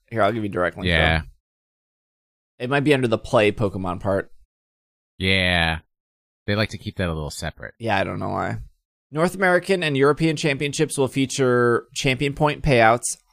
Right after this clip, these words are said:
Speaker 1: hundreds of thousands of dollars in prizes, their words, not mine. Uh, this is between the T C G video game and Pokemon Tournament D X competitions, as well as the Pokemon Go qualifiers. So the North American International Championships will be June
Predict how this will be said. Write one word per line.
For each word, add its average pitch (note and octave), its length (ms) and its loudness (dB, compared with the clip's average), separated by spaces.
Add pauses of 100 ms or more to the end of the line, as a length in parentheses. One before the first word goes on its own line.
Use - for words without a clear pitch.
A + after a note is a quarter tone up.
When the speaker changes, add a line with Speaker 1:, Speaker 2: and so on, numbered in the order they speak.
(120)
Speaker 1:
hundreds D#3 440 0
of C3+ 140 0
thousands C#3 500 4
of A#2+ 80 -4
dollars B2 360 6
in B2+ 80 -2
prizes, G#2+ 560 0
their A#2 160 4
words, A2+ 260 2
not A2 140 2
mine. G#2 280 -4 (460)
Uh, A2 240 2
this A#2+ 180 -2
is B2+ 100 -2
between C3+ 380 0
the A2+ 60 -4
T - 180 -2
C C#3 160 -2
G C#3 180 2
video B2+ 300 2
game A#2+ 280 0
and G#2+ 180 -4
Pokemon B2+ 640 0
Tournament B2+ 500 -4 (140)
D B2 220 0
X B2 260 0
competitions, C3 720 -4
as G#2+ 240 -4
well A#2+ 180 2
as A#2 140 0
the A#2 120 -6
Pokemon B2+ 500 -4
Go A2+ 180 2
qualifiers. G#2 960 2 (340)
So B2 220 0
the B2 220 -2
North D3+ 440 4
American C#3 640 0 (140)
International D#3+ 580 0
Championships B2 720 -2
will G#2+ 140 -4
be A2+ 160 -2
June B2+ 400 -2